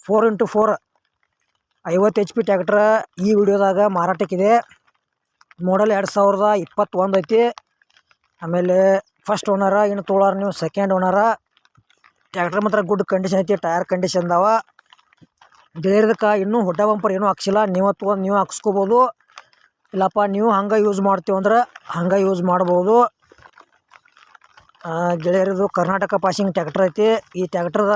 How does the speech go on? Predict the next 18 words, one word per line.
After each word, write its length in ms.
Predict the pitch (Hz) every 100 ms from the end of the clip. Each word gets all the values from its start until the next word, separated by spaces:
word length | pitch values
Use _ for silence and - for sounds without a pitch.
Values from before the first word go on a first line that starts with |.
| 208
ನಿಮ್ಗೆ 400 | 202 202 202 202
ಇನ್ನೂ 160 | 196
ಹೆಚ್ಚಿನ 340 | 202 175 - 277
ಮಾಹಿತಿ 340 | 254 220 185 208
ಬೇಕಾತಂದ್ರೆ 600 | 196 196 185 190 208 240 233 _ _ _ _ - _ -
ಇದೇ 180 | 165 233
ವಿಡಿಯೋ 200 | 226 220
ಟೈಟಲ್ದಾಗ 600 | 208 196 196 196 190 185 208 214
ಏಜೆಂಟ್ರದ 480 | 175 190 190 196 190 196
ಮೊಬೈಲ್ 340 | 180 180 196
ನಂಬರ್ 240 | 180 180 202
ಹಾಕಿರ್ತೀವಿ, 520 | - 180 - 180 208
ಫೋನ್ 280 | - 190 190
ಹಚ್ಚಿ 420 | 180 - 202 196
ಕೇಳಿ 280 | - 185 196
ತಿಳ್ಕೊಂಡ 420 | 180 175 180 185 214
ಖರೀದಿ 240 | 190 185 185
ಮಾಡ್ಕೊಳ್ರಿ. 540 | 180 - 180 190 233